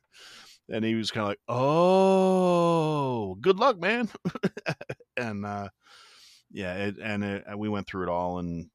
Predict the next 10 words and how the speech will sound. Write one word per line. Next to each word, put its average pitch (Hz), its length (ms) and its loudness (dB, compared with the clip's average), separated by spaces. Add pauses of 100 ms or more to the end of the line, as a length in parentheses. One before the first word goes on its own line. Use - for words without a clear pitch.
(380)
the 92 380 -10
client 87 400 -8
was 85 140 -12
happy, 87 420 -10
and 82 300 -8 (140)
the, 87 120 -12 (120)
the 85 260 -12
general 90 280 -10
manager 85 520 -10
was 82 280 -12